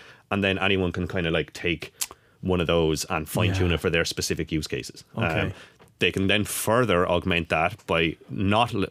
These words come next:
Speaker 1: let's say, fine-tuning, by adding, um, like, uh, um, turning it into a rag application. So that would be, like, uh,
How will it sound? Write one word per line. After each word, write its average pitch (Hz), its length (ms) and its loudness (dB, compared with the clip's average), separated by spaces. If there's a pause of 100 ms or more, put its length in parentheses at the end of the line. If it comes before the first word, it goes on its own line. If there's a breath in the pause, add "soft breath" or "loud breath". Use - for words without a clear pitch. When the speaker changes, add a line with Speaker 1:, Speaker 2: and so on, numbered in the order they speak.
Speaker 1:
let's 92 160 0
say, 85 100 0
fine-tuning, 82 500 0
by 85 180 0 (280)
adding, 90 440 0
um, 80 440 0 (1160 loud breath)
like, 80 240 -6
uh, 85 220 2
um, 90 140 0
turning 104 240 0
it 87 80 2
into 85 180 0
a 76 60 2
rag 95 240 4
application. 110 520 2
So 90 120 2
that 92 160 2
would 80 120 0
be, 85 180 2
like, 78 400 0
uh, 78 240 0